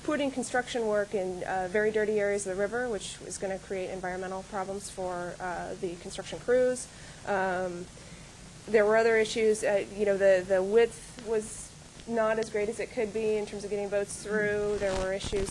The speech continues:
with, um, you know, it wasn't cheaper. So it sort of became a, a type that we felt like we could safely eliminate. Our,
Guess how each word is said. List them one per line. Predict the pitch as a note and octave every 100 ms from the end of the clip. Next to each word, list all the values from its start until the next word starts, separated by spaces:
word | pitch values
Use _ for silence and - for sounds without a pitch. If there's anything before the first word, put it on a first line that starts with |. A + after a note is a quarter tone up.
| G3
with, | F#3 F#3 - -
um, | G3 F#3+ F3+ F3+ F3 - - - - - - - -
you | -
know, | G#3+ G3
it |
wasn't | A3 G#3+
cheaper. | - G#3 - G#3+ G#3+ G#3 A3
So | - C4 A#3+
it | A3 A3
sort | C#4 C4+
of |
became | A#3 - A3+ A3
a, | G3+ F#3
a | G#3+
type | - A3
that | G#3+
we | G#3+
felt | A3 F#3
like | G3+ G#3
we |
could | G#3+ G3+
safely | G3+ - F#3+
eliminate. | F#3 F#3+ F#3 E3+ E3+
Our, | F#3+ A3 G#3